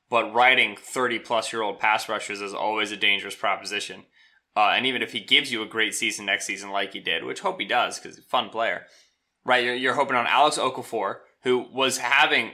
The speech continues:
like, a, a much better season than we're accustomed to before he tore his Achilles. And now you're kinda banking on a full recovery. Uh, you've got Trey Hendrickson, the kid out of F A U, and Al-Quadin Muhammad, the defensive end out of Miami. And you're trying to get both of them to be productive players. They were fourth round picks.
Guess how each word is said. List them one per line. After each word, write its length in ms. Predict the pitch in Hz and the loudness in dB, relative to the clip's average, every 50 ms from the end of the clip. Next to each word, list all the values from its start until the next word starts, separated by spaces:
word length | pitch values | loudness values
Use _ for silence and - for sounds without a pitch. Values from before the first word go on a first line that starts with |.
| - - | -8 -4
like, 220 | 110 113 110 - | -2 -2 0 2
a, 180 | 113 104 95 - | 2 2 2 0
a 60 | - 113 | -2 0
much 280 | 113 120 120 120 117 | 0 0 0 0 0
better 240 | 113 123 120 113 110 | 0 0 0 0 -2
season 340 | - - 123 120 113 117 113 | -4 -2 -2 -2 -2 -4 -6
than 140 | 107 107 107 | -6 -4 -4
we're 100 | 101 95 | -4 -4
accustomed 480 | 98 - - 156 175 170 - 117 101 - | -2 0 2 2 2 2 -2 -8 -8 -6
to 240 | - 92 80 73 69 - _ _ _ _ _ _ _ - | -4 -4 -4 -4 -8 -12 _ _ _ _ _ _ _ -2
before 340 | 123 113 - 170 190 214 196 | -2 -2 2 4 6 6 6
he 60 | 135 | 4
tore 160 | - 117 101 92 | 2 -2 -6 -8
his 100 | 92 - | -8 -10
Achilles. 600 | 95 - 95 78 65 60 - - - - - _ _ _ _ _ - | -8 -8 -8 -8 -8 -10 -10 -10 -10 -12 -12 _ _ _ _ _ -2
And 160 | 107 113 113 120 | 0 0 2 4
now 200 | 123 123 120 120 | 4 6 6 4
you're 180 | 123 113 110 | 4 0 -2
kinda 220 | 101 - 120 117 107 | -2 -2 -2 -2 0
banking 340 | 104 113 113 110 113 117 107 | 2 2 2 2 0 -2 -4
on 100 | 104 98 | -2 -2
a 60 | 101 | -4
full 260 | - - - 120 113 | -6 -4 -2 -2 -2
recovery. 540 | 101 98 - - 110 104 98 95 95 107 113 - - - - - _ - | -2 -4 -4 -2 -2 -2 -2 -2 -4 -4 -6 -8 -18 -20 -20 -14 _ 2
Uh, 240 | - 110 104 92 73 95 | 4 4 4 4 2 0
you've 240 | 117 120 117 110 | -2 -4 -4 -2
got 340 | - 123 110 107 104 101 - - - - _ _ _ - | 2 4 4 6 4 4 2 -2 -6 -18 _ _ _ -6
Trey 220 | - 156 135 117 | -2 0 2 2
Hendrickson, 480 | 123 131 127 135 127 - 143 135 131 104 | 2 2 0 0 -4 -2 -2 -4 -4 -4
the 80 | 120 | -4
kid 160 | - 131 - | -2 0 2
out 80 | 110 110 107 | 2 2 2
of 40 | 110 | 2
F 220 | 107 110 107 - | 2 2 0 0
A 80 | 110 98 | -2 0
U, 300 | 101 107 113 123 127 127 | 2 4 4 4 4 4
and 100 | 90 107 | 2 2
Al-Quadin 400 | 95 101 107 - 120 113 113 104 | 2 2 0 0 -2 -2 -2 -2
Muhammad, 540 | 101 98 101 110 110 113 113 110 101 98 - - - _ _ - | -2 -2 0 2 2 2 2 0 -2 -4 -6 -10 -20 _ _ -8
the 40 | 101 | -2
defensive 420 | 104 117 110 117 113 110 110 104 113 | 0 0 0 0 -2 -4 -4 0 0
end 180 | 110 110 107 | 0 2 2
out 200 | - 80 110 107 95 | 2 2 2 2 0
of 80 | 92 - | -4 -6
Miami. 500 | 113 107 104 104 120 131 123 110 120 - - _ _ _ _ - | -4 -2 0 2 2 2 2 -2 -6 -8 -14 _ _ _ _ -12
And 80 | 107 113 | -6 -4
you're 100 | 120 120 | -4 -4
trying 220 | 117 - 117 107 | -2 0 0 0
to 60 | 110 104 | 0 0
get 160 | 104 101 - | -2 -2 0
both 240 | 117 117 117 113 117 | 0 0 0 -2 -4
of 100 | 104 101 | -2 0
them 260 | 123 127 127 120 113 | 2 2 2 0 -2
to 100 | - 117 107 | -8 -8 -6
be 340 | 101 110 107 104 87 78 | -4 -4 -4 -4 -6 -8
productive 500 | 78 - - 123 113 107 104 - 110 - | -12 -12 -6 -4 -2 -2 -2 -2 -6 -8
players. 280 | - 110 104 101 101 - | -6 -4 -4 -4 -4 -4
They 180 | 110 113 131 135 | -4 -2 -2 -2
were 60 | 120 | -2
fourth 340 | - - 131 127 120 120 - | -4 -6 -6 -6 -4 -4 -4
round 240 | 113 101 101 98 | -4 -4 -4 -4
picks. 400 | - - 143 147 - - - - | -2 -2 -2 -2 -4 -10 -12 -12